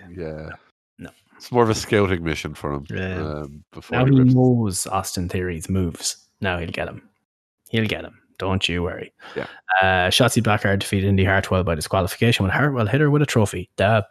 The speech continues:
Speaker 2: bitch. I don't
Speaker 3: That
Speaker 2: have that
Speaker 3: was
Speaker 2: bitch queued up, but
Speaker 3: very messy match, I felt. Indy
Speaker 1: Yeah.
Speaker 3: wasn't great in that one. I've seen her,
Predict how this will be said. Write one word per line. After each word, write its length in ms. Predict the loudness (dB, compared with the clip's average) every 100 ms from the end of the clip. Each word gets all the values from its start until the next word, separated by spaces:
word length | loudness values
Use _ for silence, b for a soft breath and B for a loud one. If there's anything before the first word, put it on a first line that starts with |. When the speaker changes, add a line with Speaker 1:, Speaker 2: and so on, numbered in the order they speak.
| _
Speaker 2:
bitch. 360 | 0 0 0 -2 -6 _ _ _
I 40 | 0
don't 100 | 2
Speaker 3:
That 80 |
Speaker 2:
have 100 | 2
that 60 | 2
Speaker 3:
was 120 | 0
Speaker 2:
bitch 220 | -2 -8
queued 260 | -4 -4 -4
up, 100 | -8 _
but 120 | -16 -16 -14
Speaker 3:
very 420 | -6 -2 -2 -4
messy 440 | -8 -8 -8 -8 -8
match, 360 | -10 -10 -12
I 60 | -12
felt. 400 | -10 -10 -10 -12
Indy 220 | -10 -8
Speaker 1:
Yeah. 180 | -6 -6
Speaker 3:
wasn't 220 | -6 -10
great 320 | -10 -8 -8 -10
in 60 |
that 180 | -12 -12
one. 180 | -10 -10
I've 120 | -10
seen 160 | -8 -8
her, 160 | -8